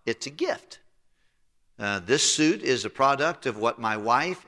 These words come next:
and the Chicagoland teens put together and bought this for me about, uh, it's why it's so flashy, because teens are cool, right? Uh, they bought this for me about six, seven years ago, and I've been wearing, I like the suit, but,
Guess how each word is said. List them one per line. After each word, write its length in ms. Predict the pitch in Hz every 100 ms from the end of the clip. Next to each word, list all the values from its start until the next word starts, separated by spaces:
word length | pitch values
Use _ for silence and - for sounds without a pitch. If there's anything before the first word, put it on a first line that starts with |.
| 123
and 260 | 117 110
the 60 | 98
Chicagoland 800 | - 120 147 151 147 147 139 131
teens 320 | 196 170 113
put 180 | - 113
together 400 | 110 113 107 104
and 140 | 101
bought 220 | 107 117
this 160 | 113 104
for 200 | - 113
me 120 | 104
about, 340 | 101 110 110 -
uh, 200 | 107 98 - _ _ -
it's 140 | -
why 180 | 135 127
it's 120 | 117
so 120 | 123
flashy, 560 | 110 131 131 107 - 82
because 360 | 95 - 110 -
teens 500 | - 147 113 92 -
are 160 | 90 82
cool, 420 | - - 127 85 82
right? 320 | 98 120 160 _ _ _ - _ _ _ _ _ _ _ _ _ _ _ _ _
Uh, 220 | 107 107
they 180 | 101 139
bought 260 | 131 139 135
this 160 | 135
for 180 | - 139
me 80 | 143
about 220 | 123 139
six, 300 | - 147 -
seven 320 | - 139 143
years 300 | 139 147 127
ago, 300 | 117 104 92
and 100 | 98
I've 160 | 104 110
been 160 | 120
wearing, 220 | 123 131 120
I 80 |
like 280 | 104 110 127
the 100 | 131
suit, 300 | - 147 151
but, 140 | 135